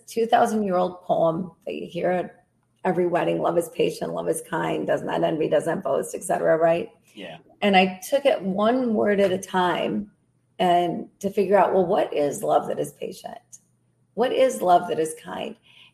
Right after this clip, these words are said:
Speaker 1: And it was so enlightening, Robert. Like, I had no idea what I was getting myself into because I thought I knew. I know what patience is.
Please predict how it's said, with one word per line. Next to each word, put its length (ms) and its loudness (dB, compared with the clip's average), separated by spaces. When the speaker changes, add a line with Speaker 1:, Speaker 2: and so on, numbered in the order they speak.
Speaker 1:
And 100 4
it 80 2
was 440 -2
so 480 -4
enlightening, 760 0
Robert. 400 -2
Like, 260 -2
I 120 2
had 280 2
no 300 4
idea 500 0
what 280 4
I 60 8
was 160 4
getting 200 0
myself 440 -2
into 500 -8
because 220 4
I 140 6
thought 220 2
I 140 4
knew. 360 4
I 120 2
know 160 -2
what 200 -4
patience 480 -6
is. 420 -4